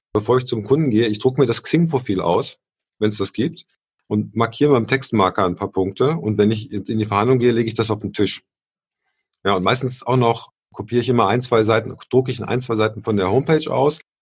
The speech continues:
markiere die auch und leg das auch auf den Tisch. Und dann sagen die meisten Kunden, ah, sehen erstmal,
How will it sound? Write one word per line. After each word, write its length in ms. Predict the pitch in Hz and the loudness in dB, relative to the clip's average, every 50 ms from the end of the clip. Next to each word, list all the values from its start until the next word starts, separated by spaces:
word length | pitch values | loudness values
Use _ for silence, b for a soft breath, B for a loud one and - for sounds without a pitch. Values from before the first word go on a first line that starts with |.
| _ - | _ -8
markiere 340 | - 95 - - - 120 120 | -8 -8 -6 0 0 0 2
die 180 | 107 107 104 98 | 2 0 2 4
auch 240 | 95 117 143 139 - | 4 4 4 2 0
und 100 | 120 107 | -4 -2
leg 140 | 107 120 117 | -2 -2 0
das 140 | - 117 107 | -2 -2 -2
auch 140 | 98 98 107 | -2 -4 -4
auf 120 | 107 101 | -6 -4
den 220 | - 104 92 85 | -4 -4 -4 -4
Tisch. 260 | - 101 92 85 - - | -2 -4 -4 -4 -4 -10
Und 120 | - 90 85 | -10 -6 -4
dann 140 | 95 92 98 | -2 0 0
sagen 180 | 110 120 127 | 0 2 2
die 80 | 123 117 | 2 2
meisten 380 | 113 110 127 147 - 180 156 | 4 2 2 2 0 -2 -4
Kunden, 320 | 160 151 143 139 135 135 127 | 0 2 2 2 2 -2 -2
ah, 200 | 127 - 107 123 | 0 0 0 2
sehen 180 | 123 131 127 | 2 2 2
erstmal, 240 | 113 107 107 - 107 | 2 2 0 -2 -4